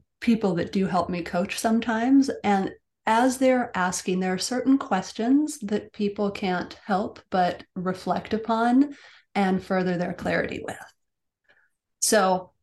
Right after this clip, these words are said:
I guess it's a gray area because yes, absolutely anyone can help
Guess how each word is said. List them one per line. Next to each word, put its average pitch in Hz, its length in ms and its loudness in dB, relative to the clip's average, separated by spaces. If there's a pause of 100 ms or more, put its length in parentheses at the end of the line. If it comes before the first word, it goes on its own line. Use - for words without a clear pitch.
I 190 60 -4
guess 240 280 4
it's 285 180 2
a 233 60 0
gray 175 520 -2
area 180 600 0
because 185 640 -2 (220)
yes, 202 540 0 (160)
absolutely 196 840 -2
anyone 220 580 0
can 202 180 -2
help 185 400 -2